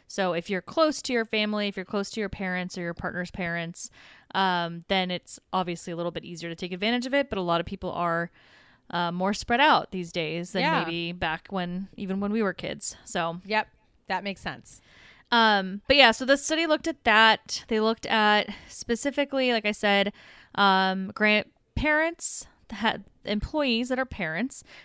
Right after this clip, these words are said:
Speaker 1: that lived in the U S, they worked full time, and they had grandparents that took care of the child or children at least once a month. They measured,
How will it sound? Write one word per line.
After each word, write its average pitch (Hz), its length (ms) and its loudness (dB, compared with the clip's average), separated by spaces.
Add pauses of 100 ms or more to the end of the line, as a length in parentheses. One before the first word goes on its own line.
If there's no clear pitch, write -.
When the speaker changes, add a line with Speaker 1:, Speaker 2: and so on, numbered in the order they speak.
Speaker 1:
that 175 120 -2
lived 202 180 0
in 294 60 -4
the 302 80 -4
U 269 180 0
S, 196 320 2
they 196 120 -2
worked 175 260 -4
full 277 140 0
time, 185 480 0 (360)
and 196 520 0
they 202 160 2
had 208 160 0
grandparents 214 520 0
that - 80 -14
took 208 140 -8
care 190 420 -4
of 180 340 -4
the 196 100 -2
child 180 520 -2
or 185 140 -4
children 175 420 -4
at 165 140 -8
least - 240 -12
once 165 220 -8
a 269 40 0
month. 240 380 0 (720)
They 214 140 4
measured, 254 680 2